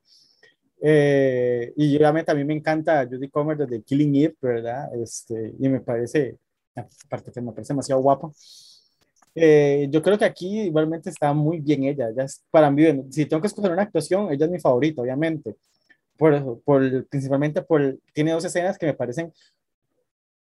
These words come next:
brutales y me da, y me da curiosidad porque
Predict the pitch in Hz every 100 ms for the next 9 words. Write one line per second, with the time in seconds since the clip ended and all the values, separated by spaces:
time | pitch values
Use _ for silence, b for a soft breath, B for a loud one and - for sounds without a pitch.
0 | _ _ _ - 147 151 151 165 196 226
1 | - - 208 202 196 202 202 180 175 165
2 | 160 214 - 240 196 196 - 208 - 151
3 | -